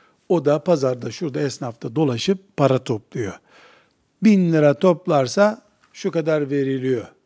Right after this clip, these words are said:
prim veriliyor gibi. Caiz mi bu? Bir,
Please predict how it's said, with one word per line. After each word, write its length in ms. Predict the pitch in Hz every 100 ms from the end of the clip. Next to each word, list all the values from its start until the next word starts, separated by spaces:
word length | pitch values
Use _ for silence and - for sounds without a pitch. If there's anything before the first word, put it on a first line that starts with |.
| _ _ _ -
prim 460 | 160 156 147 156 262
veriliyor 580 | 160 127 123 120 123 113
gibi. 380 | 113 113 101 - _
Caiz 480 | 160 156 143 123 110
mi 160 | 110 131
bu? 200 | 196 - _ _
Bir, 260 | 156 156